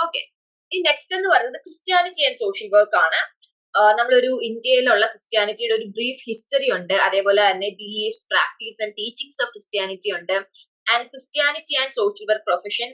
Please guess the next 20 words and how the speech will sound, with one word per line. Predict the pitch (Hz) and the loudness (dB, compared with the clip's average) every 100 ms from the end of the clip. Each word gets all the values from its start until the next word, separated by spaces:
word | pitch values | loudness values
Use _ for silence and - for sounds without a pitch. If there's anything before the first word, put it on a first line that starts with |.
| _ | _
ക്രിസ്ത്യാനിറ്റിയുടെ | - - 220 214 208 226 233 | -20 -6 0 0 0 -2 0
കോൺസെപ്റ്റിൽ | 185 180 - - 220 190 | -2 -6 -12 -10 -6 -2
എന്തായിരുന്നു | 190 185 196 196 | 0 -2 -2 -4
സോഷ്യൽ | 185 185 | -4 -2
വർക്ക് | 185 190 | -2 -2
പ്രൊഫഷൻ, | - - 185 175 | -6 -8 -2 -2
അത് | 196 | -2
തമ്മിലുള്ള | 185 185 180 | -2 2 2
റിലേഷനും | 170 180 202 202 190 | 2 -10 -10 -8 -2
കാര്യങ്ങളും | 151 - 175 | -2 -2 -10
നമ്മൾ | 175 160 | -4 -4
പഠിക്കുന്നുണ്ട്. | - - 175 175 277 - _ _ - 220 | -4 -12 -14 -6 -8 -8 _ _ 0 2
അതേപോലെ | 240 269 254 | 2 0 0
ഈ | |
ഒരു | 240 226 | -2 0
സോഷ്യൽ | 214 - 247 | -2 -2 -2
വർക്ക് | 247 254 | -2 -2
എന്ന് | 262 | 2
പറയുന്ന | 220 220 | 2 0
ഒരു | 277 | -8